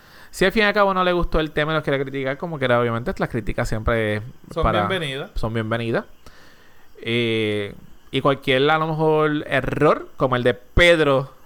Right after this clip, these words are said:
Speaker 1: <laughs> desde el principio del podcast, que nos hemos reído hasta no poder. Este,
Speaker 2: Pedro Juan Figueroa.
Speaker 1: Pedro Juan Figueroa, que murió en el dos mil diecisiete. Si usted no escucha el podcast, pues, empieza a escucharlo desde el principio y va a saber por qué dijimos eso.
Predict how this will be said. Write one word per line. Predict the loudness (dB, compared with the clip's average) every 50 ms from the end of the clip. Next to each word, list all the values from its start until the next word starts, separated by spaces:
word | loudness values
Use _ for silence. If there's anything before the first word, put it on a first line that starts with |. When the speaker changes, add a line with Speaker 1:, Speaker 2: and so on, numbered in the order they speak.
| -20 -20 -20 -20 -20 -16
Speaker 1:
<laughs> | -16 -16 -16 -16 -20 -20 -20 -20 -20 -18 -8 -4 -2 -2 -2 -4 -12 -14 -14 -8
desde | -8 -6 -2 0 0 0
el | 0
principio | 0 -2 -4 -2 0 0 0 0 2 2
del | 2 0 0
podcast, | 0 -2 -2 -2 0 -2 -2 2
que | 2 0
nos | 2 0
hemos | 0 0 0 0
reído | 0 0 2 2 2 0
hasta | 0 0 -2 -2
no | -2 -6 -6
poder. | -4 -4 -4 -4 -4 -6 -10 -14 -20 -20 -20 -20 -20 -18 -18 -18 -18 -16 -16 -16 -16 -14 -8
Este, | -4 -2 0 0 0 -4 -6 -6 -2 0 2 2 2 0 0 -2
Speaker 2:
Pedro | -2 -2 -2 -4 -4
Juan | -4 -4 -6 -6 -8 -10
Figueroa. | -12 -10 -8 -8 -8 -8 -6 -2 2
Speaker 1:
Pedro | 2 4 4 4 2
Juan | 0 0 0
Figueroa, | 2 2 4 4 2 2
que | 0 0
murió | 0 0 0 0
en | 0
el | 0
dos | -2 -2 -4
mil | -4 -4
diecisiete. | -4 -4 -4 -4 -4 -2 -2 -2 -2 -2 -4
Si | -4 -4
usted | -4 -4 -4
no | -6 -4
escucha | -4 -4 -2 -2 -4
el | -4
podcast, | 0 -2 -2 -2 -2 -6 -6 -6 -8 -10 -18 -18 -12 -6
pues, | -4 -2 -2 -2 -4
empieza | -4 -4 -4 -4 -4 -4
a |
escucharlo | -4 -6 -6 -4 -4 -2 0 0
desde | -2 -2
el |
principio | -4 -8 -10 -10 -10 -8 -8 -8
y |
va | -8 -8
a |
saber | -8 -10 -10 -10
por | -8 -10 -10 -10
qué | -10 -10
dijimos | -10 -10 -10 -10 -12 -14 -14 -14
eso. | -14 -14 -12 -14